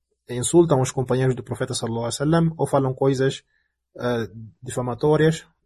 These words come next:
a respeito dos companheiros do Profeta sallallahu alayhi wa sallam. Portanto,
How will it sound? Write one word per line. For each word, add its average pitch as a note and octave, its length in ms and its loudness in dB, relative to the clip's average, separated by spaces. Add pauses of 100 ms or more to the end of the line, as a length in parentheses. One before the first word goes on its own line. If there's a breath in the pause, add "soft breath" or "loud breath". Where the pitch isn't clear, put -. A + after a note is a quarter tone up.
a B2 80 -4
respeito C3 500 0
dos C#3 460 0 (420)
companheiros C3 800 0 (160)
do C3 100 -6
Profeta B2 340 -4
sallallahu A#2 760 0 (340)
alayhi A2+ 460 -2
wa C3+ 100 2
sallam. A2 440 2 (1120)
Portanto, C3+ 440 2